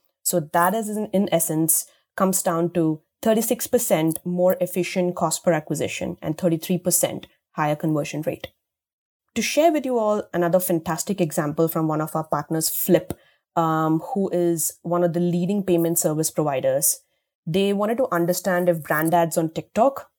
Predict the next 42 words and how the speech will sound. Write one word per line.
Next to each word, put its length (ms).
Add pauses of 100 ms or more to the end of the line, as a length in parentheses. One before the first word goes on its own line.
(180)
can 160
help 240
them 160
drive, 420
like, 140
more 180
checkouts 560
and 140
registrations 760
with 120
greater 280
efficiency. 640 (420)
So 160
we 120
partnered 420
with 200
them 380
on 140
a 60
brand 240
performance 400
study. 320 (520)
By 180
comparing 800 (120)
a 80
control 420
group 240
of 160
users 380
who 100
were 120
not 180
exposed 540
to 300 (120)
brand 300
ads 300
to 100
an 80
experimental 640
group 300
which 180
were 200